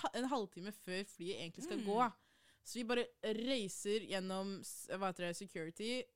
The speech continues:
Speaker 1: Det går fint.
Speaker 2: Mm.
Speaker 1: Og så kommer vi endelig, vi tror at alt er fint. Så skal vi gå gjennom sånn, de skal sjekke bare
Speaker 2: Ja, det
Speaker 1: greiene. "Bagen din er for stor, du må betale fem hundre kroner ekstra." For hva? Du vet den bagen jeg har med, den var akkurat like stor som den der.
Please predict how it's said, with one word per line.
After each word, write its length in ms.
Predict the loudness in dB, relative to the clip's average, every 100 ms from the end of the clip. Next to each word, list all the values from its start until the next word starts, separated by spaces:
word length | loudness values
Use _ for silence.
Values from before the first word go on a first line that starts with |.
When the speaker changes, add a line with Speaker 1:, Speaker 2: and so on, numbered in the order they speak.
| -12
Speaker 1:
Det 260 | 0 2 2
går 80 | 0
fint. 320 | 0 0 0
Speaker 2:
Mm. 180 | -2 -6
Speaker 1:
Og 80 | -2
så 80 | 0
kommer 200 | 2 0
vi 200 | -2 -2 2
endelig, 420 | 2 0 -2 0 0
vi 80 |
tror 160 | -2 -4
at 80 | -4 _
alt 240 | -2 0 -2
er 80 | 0
fint. 360 | 0 0 -8 -20 -20 _ -12
Så 60 |
skal 220 | -2 -2
vi 20 | 0
gå 160 | 2
gjennom 540 | 4 2 -2 -2 -2 -4 -8 _
sånn, 240 | -4 -2 -2
de 80 |
skal 160 | -4 -4
sjekke 540 | -4 -6 -10 -8 -4 -2
bare 220 | -2 -2 -4
Speaker 2:
Ja, 220 | -6 -6
det 60 | 0
Speaker 1:
greiene. 300 | 0 2 0 0 _ _ _ _ -14 _ _
"Bagen 300 | -4 -4 -2
din 80 | -2
er 60 | -2
for 140 | -4 -6
stor, 260 | -4 -4
du 200 | -4 -6 -6
må 60 |
betale 300 | -6 -4 -4 -4
fem 220 | -4 -2
hundre 140 | -2
kroner 240 | -2 -2 -4
ekstra." 300 | -8 -10 -12 -14 -20 -20 _ 8
For 140 | 10 8 6
hva? 140 | 8 8
Du 80 | 8
vet 140 | 0 2
den 80 | 4
bagen 220 | 4 4
jeg 60 | 2
har 100 | 4
med, 140 | 4
den 100 | 4
var 120 | 4 2
akkurat 300 | 2 2 4
like 180 | 2 2
stor 140 | 2
som 120 | 2 0
den 140 | 2
der. 160 | 2